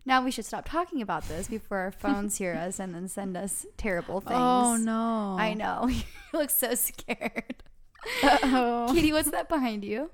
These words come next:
Speaker 2: No.
Speaker 1: I'm just kidding.
Speaker 2: It's just a giant left hand. <laughs>
Speaker 1: Your friend.
Speaker 2: Oh, hi.
Speaker 1: Anyways.
Speaker 2: Mm, okay.
Speaker 1: Well, okay.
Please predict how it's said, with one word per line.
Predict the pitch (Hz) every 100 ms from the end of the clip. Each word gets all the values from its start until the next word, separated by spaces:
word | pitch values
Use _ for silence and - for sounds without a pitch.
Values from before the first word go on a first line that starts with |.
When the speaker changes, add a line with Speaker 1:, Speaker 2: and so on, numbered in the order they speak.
| -
Speaker 2:
No. | 320 359 359 359 339 320 294
Speaker 1:
I'm | 277 233
just | - 208 -
kidding. | - - 220 220 - -
Speaker 2:
It's | 240 -
just | 262 -
a | 247
giant | 190 208 202 190 196
left | 196 -
hand. | 202 190 202 214 - - - 807 762 - -
<laughs> | 277 269 - 269 - - - - - _ _ 247 285 311 294 247
Speaker 1:
Your | 320
friend. | 330 311 311 277 220 220 - -
Speaker 2:
Oh, | 311 320 294
hi. | 339 320 262 220 _ _ _ -
Speaker 1:
Anyways. | 233 220 190 196 220 - 294
Speaker 2:
Mm, | 311 320 339
okay. | - 330 339 - -
Speaker 1:
Well, | 330 453 427
okay. | 415 330 349